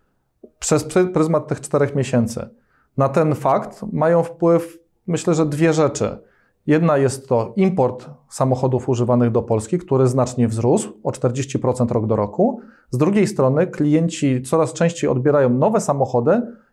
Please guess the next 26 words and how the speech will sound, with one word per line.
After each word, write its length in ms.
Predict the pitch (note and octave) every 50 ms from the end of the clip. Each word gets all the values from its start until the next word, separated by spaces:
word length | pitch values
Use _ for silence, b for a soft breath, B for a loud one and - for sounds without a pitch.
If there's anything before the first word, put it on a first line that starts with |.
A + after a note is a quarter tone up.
| B _
i 100 | C4+ B3+
starają 320 | - - E3+ D#3+ E3 F3+
się 120 | E3+ - C3+
pozbyć 380 | - D3 C3+ C3 C#3 C3+ C3+
starych. 460 | - - C3+ B2+ A#2 G#2 - - - _ _ _ _ _ _ _ _ _ _
Dla 160 | - C3 C#3 C3+
klienta, 520 | - E3+ D#3 D#3+ F3 F#3+ G3 F#3+ E3+ C#3
który 680 | - - - D3 C#3 C3 B2+ B2 A#2+ A#2+ B2 - - - _ _ _ _
zamierza 380 | D3 C3+ C#3 C#3+ D3 B2+ C3 C3+
kupić 360 | - - - - B2+ A#2+ -
samochód, 460 | - B2+ A#2 A#2 A2+ A#2 F#3+ G3 F#3
jest 220 | F#3 E3 E3+ -
to 240 | - D#3 C#3+ C#3 C3+
bardzo 440 | C3 C3 B2+ C#3 D#3 D#3 D#3+ D3+ D#3
dobry 320 | C#3+ D3 C3 D3 C#3+ C#3+
okres, 340 | - D3+ C#3+ - D3 C#3 B2+
gdzie 480 | B2+ C3+ B2 B2+ C3+ B2+ A#2+ G#2 G2 B B B B B B B B B B _
po 80 | -
pierwsze 480 | - - E3 D#3+ D3+ - - B2 A2 G#2+ -
ceny 280 | - - E3+ F#3+ F3
tych 160 | - - B2+ -
samochodów 540 | - C3+ C3 B2+ B2 - C3+ B2 B2 A#2+
spadają, 720 | - - - A#2+ A#2 A2 G2+ G#2 G#2 B2 F#3 C4+ - - -
ponieważ 500 | - C3+ C#3+ C#3+ C3+ B2 B2+ A#2 - -
mediana 460 | B2+ B2+ B2 C3 D3+ F3+ G3+ F3 C#3+
ceny 520 | - - - B2 A2+ A2 A#2 C#3+ G3+ G#3+